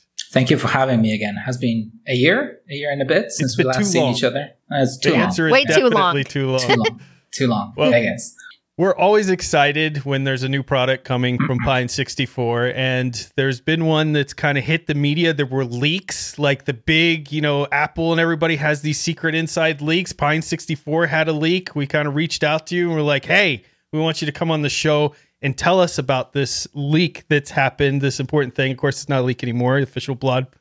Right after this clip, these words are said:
Speaker 2: blog post came out yesterday on it, but Aux sixty-four with risk five. Tell us about this new device.
Speaker 1: Yeah,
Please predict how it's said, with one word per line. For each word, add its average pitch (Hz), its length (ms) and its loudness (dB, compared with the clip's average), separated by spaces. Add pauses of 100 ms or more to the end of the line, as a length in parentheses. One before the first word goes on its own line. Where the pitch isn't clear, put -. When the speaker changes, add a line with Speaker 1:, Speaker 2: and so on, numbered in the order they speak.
(220)
Speaker 2:
blog 143 280 2
post 143 340 2
came 131 280 0
out 127 360 -2 (300)
yesterday 139 580 2
on 127 180 0
it, 131 120 -4
but 139 240 -4
Aux 196 220 2
sixty-four 143 960 0 (480)
with 139 200 0
risk 139 320 0
five. 117 580 0
Tell 165 220 4
us - 160 0
about 139 560 0
this 131 200 -4
new 127 140 -2
device. 107 460 -12 (680)
Speaker 1:
Yeah, 175 380 0